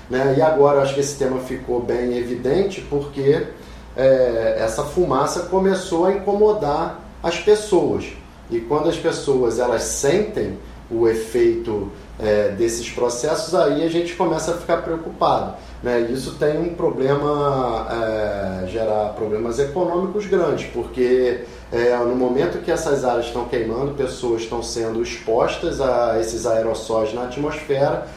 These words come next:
que vão sofrer, então, com problemas respiratórios e inchar o nosso sistema, é, de saúde pública. Então vai ter que ter mais investimento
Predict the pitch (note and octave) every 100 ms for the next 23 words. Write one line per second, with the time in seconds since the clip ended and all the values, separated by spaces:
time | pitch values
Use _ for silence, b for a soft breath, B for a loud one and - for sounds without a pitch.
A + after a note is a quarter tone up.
0 | B B - E3+ D#3+ C3+ C#3 C3+ F#3 E3+
1 | - C#3+ D3+ - C3 C3+ C#3 D3+ D3+ D3+
2 | - D#3+ C3 C3+ C#3 C#3 C#3+ - D3+ D#3+
3 | D#3+ D#3 D3 E3 F#3+ F#3+ D#3 E3 F#3 G3+
4 | G3+ - D#3 D#3+ E3 E3 - - F3 -
5 | C#3+ D3 D3+ D#3 B B B C3 C#3 C#3
6 | C#3 C#3 C3+ C3+ C3 C3 C#3+ F3 D3+ D#3
7 | G3 - F3+ C#3+ G2 - - - - A2
8 | A2+ A#2+ B2+ C#3+ C#3+ C3+ D3 B2+ C#3+ E3+
9 | F#3 F3+ F#3 G3 D#3+ D#3 D#3+ F#3 F#3